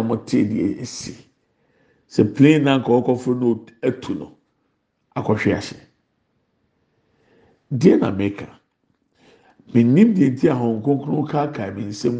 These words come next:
wei. Te aseɛ, Onyame wɔ kwan a ɔbɛfa so a ɔbɛbɔ wo ho ban. Na wagye wo afiri ɛsan biara mu, abere a yɛbɔ mpae. Awurade ayi abɔfo a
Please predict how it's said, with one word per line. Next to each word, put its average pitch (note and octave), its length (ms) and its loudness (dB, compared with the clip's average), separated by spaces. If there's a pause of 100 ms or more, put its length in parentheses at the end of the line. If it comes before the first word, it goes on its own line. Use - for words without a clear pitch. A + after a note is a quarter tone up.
wei. - 140 -6 (1800)
Te - 160 0
aseɛ, A#2 380 4 (920)
Onyame C3 520 2
wɔ G#3 320 2
kwan D#3+ 160 -2
a E3 140 0
ɔbɛfa C3+ 420 -2
so C#3 160 -4
a A#2 40 0
ɔbɛbɔ B2+ 300 0
wo B2+ 200 4
ho A2 180 -8
ban. A2 280 -8 (880)
Na C3+ 120 4
wagye D3+ 320 6
wo D3+ 160 4
afiri - 380 -4
ɛsan D#3+ 720 -4
biara D3 420 2
mu, A#2+ 160 -4 (340)
abere C3+ 300 2 (140)
a A#2+ 60 2
yɛbɔ A2 280 -2
mpae. - 300 -8 (1120)
Awurade A2+ 420 4
ayi - 220 4
abɔfo A#2 580 -2
a - 240 -6